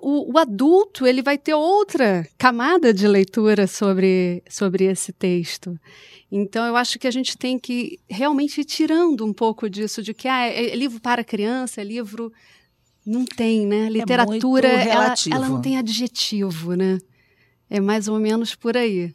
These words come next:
Speaker 2: Cacau Vilardo, então, já que a gente já fez essa introdução pra deixar todo mundo com muita vontade de ler,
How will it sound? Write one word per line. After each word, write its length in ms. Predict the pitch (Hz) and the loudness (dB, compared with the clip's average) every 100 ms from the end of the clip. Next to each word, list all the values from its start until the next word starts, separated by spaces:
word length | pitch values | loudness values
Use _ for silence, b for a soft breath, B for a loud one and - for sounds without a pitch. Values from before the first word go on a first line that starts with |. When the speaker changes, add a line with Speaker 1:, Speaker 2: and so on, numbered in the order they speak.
| B B B B _ - | B B B B _ -4
Speaker 2:
Cacau 340 | - 262 247 | -2 0 0
Vilardo, 420 | 277 302 311 320 | 2 4 4 4
então, 240 | 330 320 220 | -2 -4 -2
já 120 | 208 | -4
que 100 | 190 | -4
a 20 | |
gente 200 | 175 175 | -6 -4
já 120 | 180 | -4
fez 220 | - 185 | 0 -2
essa 180 | 165 - | 0 -2
introdução 680 | 170 - 190 165 - 175 160 | -4 -4 -4 -2 -2 -2 -2
pra 120 | 175 | -4
deixar 320 | 165 - 175 | -2 -2 -4
todo 320 | - 240 220 | -4 -2 -2
mundo 220 | 196 180 - | -2 -6 -6
com 100 | 165 | -6
muita 360 | 196 254 233 | -4 -2 -2
vontade 540 | 180 170 160 160 156 147 | -2 -6 0 0 0 -4
de 120 | 220 | -2
ler, 300 | 180 208 | 4 4